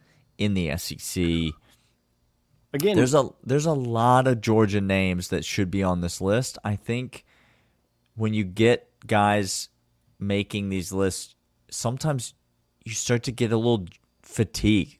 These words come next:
Speaker 1: I think it's like a little Georgia fatigue.
Speaker 2: It's, it's kinda like, you know, it's, it's kinda like what you do at fantasy drafts. Near the later rounds, you're just like, "I don't know. I just go to the sheet and pick a name. I don't really care at this point.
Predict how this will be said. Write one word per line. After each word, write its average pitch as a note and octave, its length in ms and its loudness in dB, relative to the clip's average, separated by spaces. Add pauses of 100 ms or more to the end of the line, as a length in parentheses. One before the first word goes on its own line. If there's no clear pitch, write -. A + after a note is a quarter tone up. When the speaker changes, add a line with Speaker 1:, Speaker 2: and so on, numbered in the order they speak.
Speaker 1:
I A2+ 80 4
think D#3 220 0
it's - 160 0
like B2+ 180 2
a A#2 60 2
little A2+ 200 2
Georgia A2 520 4
fatigue. - 720 0 (320)
Speaker 2:
It's, - 240 -6 (280)
it's F3+ 180 -2
kinda C#4 260 -6
like, G#2+ 380 0 (800)
you D#3 100 -4
know, B2 100 -4
it's, A2 220 -6
it's C#3 140 -6
kinda B3+ 180 -6
like G3+ 80 0
what C3+ 160 -4
you G#2+ 60 0
do G2 80 0
at E2 80 -6
fantasy F#2+ 340 -6
drafts. - 460 -12 (200)
Near G#3 200 2
the D#3+ 260 -2
later E3 300 0
rounds, A#2 260 2
you're G#2 80 -4
just G2+ 100 -6
like, E2 140 -6
"I D#2 160 0
don't A#1+ 180 -8
know. A#1 360 -12 (200)
I - 60 -14
just - 260 -14 (120)
go A2+ 140 -4
to A2 100 -4
the F#2+ 100 -6
sheet D#2+ 480 -10
and B1+ 200 -14
pick - 180 -16
a - 40 -8
name. B1+ 360 -10
I D#2+ 80 -6
don't C#2 100 -10
really C#2 220 -10
care G1+ 260 -10
at - 80 -14
this - 160 -14
point. A1+ 340 -14